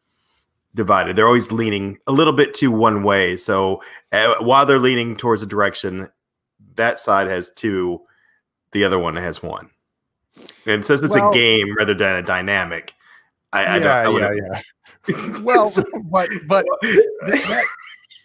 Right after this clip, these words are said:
Speaker 2: it's,
Speaker 1: We're
Speaker 2: but,
Speaker 1: splitting
Speaker 2: okay,
Speaker 1: hairs
Speaker 2: wait,
Speaker 1: so
Speaker 2: wait.
Speaker 1: hard.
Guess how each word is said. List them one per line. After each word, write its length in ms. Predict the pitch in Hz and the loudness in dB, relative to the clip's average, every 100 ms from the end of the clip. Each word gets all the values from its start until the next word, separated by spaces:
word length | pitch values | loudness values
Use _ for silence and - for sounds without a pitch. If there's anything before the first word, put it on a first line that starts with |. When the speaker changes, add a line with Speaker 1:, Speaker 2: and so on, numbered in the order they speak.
| _ - | _ -4
Speaker 2:
it's, 380 | 427 202 190 - | 0 0 -2 -4
Speaker 1:
We're 200 | 285 440 392 | -2 2 4
Speaker 2:
but, 180 | 185 - | 2 4
Speaker 1:
splitting 280 | 208 202 | 2 4
Speaker 2:
okay, 120 | 165 110 | 2 2
Speaker 1:
hairs 140 | 147 | 2
Speaker 2:
wait, 160 | 156 147 | 2 2
Speaker 1:
so 120 | 165 | 4
Speaker 2:
wait. 80 | 160 | 4
Speaker 1:
hard. 200 | 139 | 4